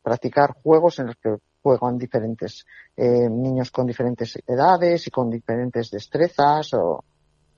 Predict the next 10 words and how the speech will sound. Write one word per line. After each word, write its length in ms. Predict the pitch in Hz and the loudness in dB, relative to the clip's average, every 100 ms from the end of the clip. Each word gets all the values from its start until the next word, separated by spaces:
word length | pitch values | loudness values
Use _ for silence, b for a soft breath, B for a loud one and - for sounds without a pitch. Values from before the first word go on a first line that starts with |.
| - - | -10 2
a 140 | 127 | 2
cualquier 420 | - 120 - 156 | 4 0 2 0
juego 400 | 139 165 165 170 | 2 2 4 2
se 260 | - - 143 | 0 -2 4
adaptan 480 | 120 170 - 147 131 | 6 4 2 -2 0
entre 260 | 123 135 156 | 0 0 0
ellos, 180 | 151 | -2
se 100 | - | 0
ayudan 460 | 123 180 175 151 160 - _ _ _ _ _ - | 0 2 2 0 -2 -12 _ _ _ _ _ -4
mucho. 440 | 170 175 151 143 | -4 -2 -2 -2